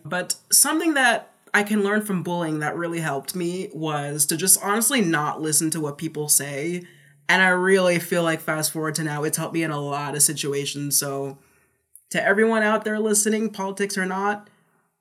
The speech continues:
just don't listen to what other people say if, you know, it's going to inhibit you from really achieving what you want in life, you know, that's feasible to you.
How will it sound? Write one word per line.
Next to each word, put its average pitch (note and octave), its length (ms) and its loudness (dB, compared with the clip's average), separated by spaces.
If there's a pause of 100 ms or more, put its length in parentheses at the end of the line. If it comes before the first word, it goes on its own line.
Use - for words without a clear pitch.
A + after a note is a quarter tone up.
(180)
just F4 220 -2
don't F#4+ 220 2
listen G#3 280 4
to F#3+ 120 -2
what E3 140 -2
other E3+ 240 -8
people E3+ 360 -8
say E3 300 2 (120)
if, D#3+ 440 -4
you F3 100 -2
know, D3+ 200 0
it's D#3 180 -2
going F3+ 220 0
to F3 140 -4
inhibit E3 480 -2
you D3+ 420 -4
from C#3+ 580 -6
really B3+ 280 0
achieving A3 460 -2
what F#3+ 160 -2
you F3 140 -4
want D#3 420 -6
in C#3+ 140 -8
life, C#3+ 520 -12 (220)
you E3 140 -8
know, D#3 220 -6
that's D#3+ 280 -4
feasible D#3 420 -8
to D3+ 140 -10
you. D3 480 -10